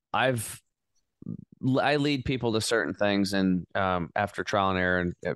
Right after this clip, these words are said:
working with people like you that have helped me and helping people get relief and, and turn their health around in many things. The one, two couple things that I've struggled with,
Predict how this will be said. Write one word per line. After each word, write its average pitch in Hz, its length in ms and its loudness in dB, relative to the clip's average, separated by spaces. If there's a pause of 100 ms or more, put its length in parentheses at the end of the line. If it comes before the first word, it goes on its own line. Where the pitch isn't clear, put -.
(140)
working 107 360 -2
with 92 140 0
people 92 240 0
like 90 180 0
you 92 140 0
that 90 60 0
have 87 100 -4
helped 98 260 -2
me 92 180 -2 (460)
and 101 140 2
helping 104 300 2
people 95 360 0
get 87 180 -2
relief 90 600 0
and, 87 280 -8
and 90 140 -6
turn 98 220 0
their 90 80 2
health 90 240 0
around 90 180 2
in 87 80 -4
many 87 220 -2
things. 90 420 -6 (840)
The 110 180 2
one, 113 320 2
two 147 120 0
couple 175 280 0
things 147 220 2
that 123 80 2
I've 104 100 0
struggled 110 320 2
with, 95 220 2